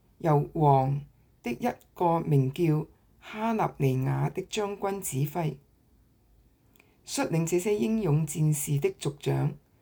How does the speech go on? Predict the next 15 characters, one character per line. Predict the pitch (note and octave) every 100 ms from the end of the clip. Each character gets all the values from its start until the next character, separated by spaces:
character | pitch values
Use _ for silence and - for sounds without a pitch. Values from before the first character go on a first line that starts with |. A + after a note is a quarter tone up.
| _ _ _ _ _
总 | E3+ G3+
数 | A3 E3+ D#3+
为 | B2+ C#3 C#3+ - -
二 | E3 E3 D3+
千 | - G#3+ G#3 G3+
六 | E3 C#3+ -
百 | D3+ C#3+
人。 | - C3+ C3+ C3+ _ _ _ _ _ _ _ _ _ _ _ _ _ _ _
他 | - C4+
们 | A3+ D3+
指 | C#3+ D#3 G3
挥 | A#3+
的 | -
军 | - A#3 A3+
队 | F3+ D3 F#3